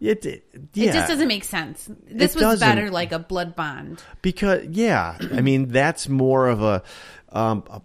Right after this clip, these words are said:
Speaker 1: personalized, like, that, if they would, would have done that, like, how is that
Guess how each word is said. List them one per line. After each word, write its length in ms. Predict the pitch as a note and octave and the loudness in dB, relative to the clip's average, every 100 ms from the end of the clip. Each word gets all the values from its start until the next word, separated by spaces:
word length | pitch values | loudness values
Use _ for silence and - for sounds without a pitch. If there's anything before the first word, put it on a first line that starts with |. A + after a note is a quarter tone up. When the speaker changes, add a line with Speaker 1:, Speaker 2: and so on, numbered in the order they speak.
| _ _ | _ _
Speaker 1:
personalized, 840 | - - B2+ A#2 B2+ A#2+ A#2 A2+ G#2+ | -12 -2 -2 -2 -2 0 2 0 0
like, 220 | C3 C3 | -2 0
that, 300 | F3 G#3+ G#3 | 0 0 0
if 360 | - B2+ D3 - | -8 -12 -12 -2
they 160 | - A3 | 0 0
would, 180 | F#3+ | -4
would 160 | D#3+ E3 | -2 0
have 140 | C#3 | 0
done 140 | C3 A#2 | 2 2
that, 180 | F2+ F#2 | 0 -2
like, 160 | A2 | -4
how 340 | - - E3+ F#3 | -6 -4 0 0
is 140 | D3 | 2
that 220 | C#3+ A#2+ | 0 0